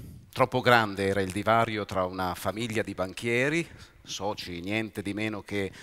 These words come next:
della compagnia di Vieri dei Cerchi, e quella di un piccolo trafficante. La mattina,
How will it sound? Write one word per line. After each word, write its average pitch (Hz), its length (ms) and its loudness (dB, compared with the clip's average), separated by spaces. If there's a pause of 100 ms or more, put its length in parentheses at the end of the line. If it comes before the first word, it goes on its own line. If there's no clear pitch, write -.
(100)
della 92 260 -2
compagnia 104 480 -4
di 101 140 -6
Vieri 98 460 -2
dei 90 180 -6
Cerchi, - 580 -6 (480)
e 196 80 2
quella 127 280 -4
di 123 120 -10
un 120 260 -14
piccolo 151 500 -8
trafficante. - 880 -10 (1400)
La 139 220 8
mattina, 123 580 2